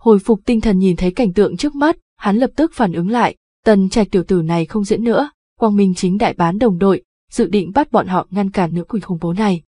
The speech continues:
Ha ha, Giang Thần đuổi theo, định ra tay lưu lại Tần Trạch, trong lúc chạy trốn dường như đối phương có cảm giác, nghiêng đầu, ánh mắt lộ vẻ kinh hãi, "Ngươi,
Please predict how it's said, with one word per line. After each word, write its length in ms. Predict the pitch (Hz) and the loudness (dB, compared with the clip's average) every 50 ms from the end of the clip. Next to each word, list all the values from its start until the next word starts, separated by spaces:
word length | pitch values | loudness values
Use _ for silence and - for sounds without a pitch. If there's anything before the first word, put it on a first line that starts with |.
| _ | _
Ha 200 | - - 247 247 | -8 -2 -2 0
ha, 420 | 240 240 247 240 233 226 220 202 _ _ _ _ _ _ _ _ _ | 0 2 2 2 4 2 2 0 _ _ _ _ _ _ _ _ _
Giang 200 | - - 214 202 | 0 0 0 2
Thần 180 | 196 214 196 175 | 2 0 0 2
đuổi 160 | 175 175 160 | 2 0 0
theo, 340 | 151 - 208 208 208 196 185 _ _ _ _ _ - | 0 0 0 0 0 0 0 _ _ _ _ _ -2
định 180 | 208 208 180 | -2 -2 0
ra 220 | 190 - 214 208 202 | 0 2 2 2 2
tay 220 | 202 - 202 196 | 2 2 2 4
lưu 140 | 190 202 196 | 4 2 2
lại 140 | 190 180 - | 0 0 -2
Tần 220 | - 190 175 160 | -2 -4 -4 -2
Trạch, 220 | - 202 185 175 - _ _ _ _ _ - | -2 -2 -2 -2 -2 _ _ _ _ _ -4
trong 160 | - 240 214 | -2 0 0
lúc 180 | 208 277 320 - | 2 0 0 0
chạy 220 | - 277 240 - | 0 0 0 0
trốn 200 | 185 - 190 190 | 0 0 -2 -2
dường 300 | 202 - 254 220 185 170 | 0 2 2 4 4 2
như 140 | 175 202 214 | 2 2 2
đối 160 | 196 185 175 | 2 0 0
phương 280 | 180 - 240 233 208 196 | 0 2 2 2 2 2
có 100 | 190 180 | 0 -2
cảm 220 | 180 - 247 185 | -2 -2 -2 -2
giác, 300 | 165 - 226 247 285 302 - _ _ _ _ - | -2 -2 -2 0 -2 -2 -6 _ _ _ _ 0
nghiêng 220 | 226 233 226 214 | 2 2 2 2
đầu, 340 | 208 208 196 185 170 156 147 _ _ _ _ - | 4 4 4 2 2 -2 -6 _ _ _ _ -4
ánh 300 | - 185 175 185 220 269 | -2 -2 0 -2 -2 -4
mắt 200 | 311 330 - 240 | -4 -6 -4 -2
lộ 220 | 226 220 185 - - | 0 0 0 -2 -2
vẻ 140 | - 185 170 | -4 -4 -2
kinh 200 | - 208 196 196 | -2 -2 -4 -4
hãi, 340 | 190 202 190 180 247 294 - _ _ _ | -4 -6 -6 -6 -6 -8 -10 _ _ _
"Ngươi, 340 | - 202 208 214 208 196 185 | -4 -2 0 2 2 2 0